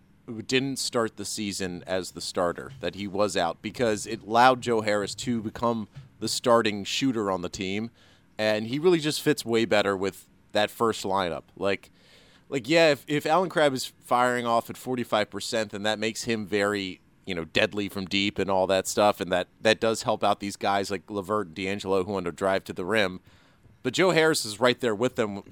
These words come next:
wanting to drive to the rim, making those crisp cuts, and he, he makes a lot of sense in the starting lineup.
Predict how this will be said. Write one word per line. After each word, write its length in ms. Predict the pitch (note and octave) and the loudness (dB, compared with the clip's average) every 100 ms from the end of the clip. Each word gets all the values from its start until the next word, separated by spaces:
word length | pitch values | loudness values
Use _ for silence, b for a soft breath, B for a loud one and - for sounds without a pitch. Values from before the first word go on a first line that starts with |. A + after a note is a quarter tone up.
| G2+ | -4
wanting 300 | A2+ B2 B2 | 0 2 0
to 80 | A#2 | -2
drive 260 | B2 A2 | 0 0
to 80 | - | 0
the 100 | G#2 | -4
rim, 340 | F#2+ G#2 G2+ G2 b b b | 0 0 0 -4 b b b
making 400 | G#2+ A#2+ - A#2 | 0 0 -2 -2
those 200 | G#2+ - | 0 -2
crisp 360 | - A#2 - - | -2 -4 -4 -14
cuts, 480 | - C#3 A2+ - - - b b b b _ - | -4 2 2 0 -8 -10 b b b b _ 2
and 460 | A#2 B2 C3 A2+ - _ _ - | 4 4 0 -4 -12 _ _ -20
he, 360 | - G#2 B2+ C3+ | -12 -6 -4 -6
he 140 | - B2+ | -8 -6
makes 260 | C3 B2+ | -2 0
a 80 | - | 0
lot 220 | B2 B2+ | 2 2
of 60 | B2+ | 2
sense 340 | - C#3 C#3 | 0 0 0
in 80 | A#2+ | -4
the 80 | G#2+ | -4
starting 360 | - A#2+ A#2 G#2+ | 0 2 2 2
lineup. 340 | A#2+ A#2+ D#2 | 0 0 -2